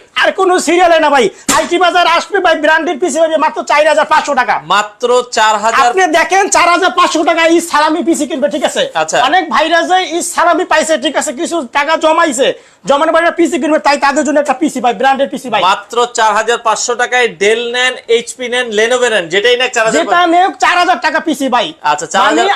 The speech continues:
Speaker 1: আইটি বাজার আসবে, কোনো কথা হবে না যে, ভাই, আমি একটা পিসি নিবো, ঠিক আছে, পিসি দেন। তো আজকে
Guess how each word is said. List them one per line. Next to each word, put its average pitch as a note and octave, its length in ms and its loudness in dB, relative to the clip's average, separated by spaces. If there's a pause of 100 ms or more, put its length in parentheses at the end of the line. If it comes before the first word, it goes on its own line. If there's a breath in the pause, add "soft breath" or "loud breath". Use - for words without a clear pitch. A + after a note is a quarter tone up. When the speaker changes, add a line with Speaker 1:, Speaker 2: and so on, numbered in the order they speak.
Speaker 1:
আইটি D#4+ 340 0
বাজার F#4+ 340 4
আসবে, F#4 460 0
কোনো E4+ 220 -2
কথা E4+ 280 0
হবে E4+ 180 0
না E4 120 0
যে, D#4 100 2
ভাই, D4+ 240 0
আমি D4 240 0
একটা - 220 -2
পিসি E4 300 -2
নিবো, D#4 220 0
ঠিক D#4+ 160 -6
আছে, C4 260 -2 (220 loud breath)
পিসি D4+ 200 0
দেন। A3 140 0 (220 soft breath)
তো - 80 -4 (200)
আজকে G4+ 320 -2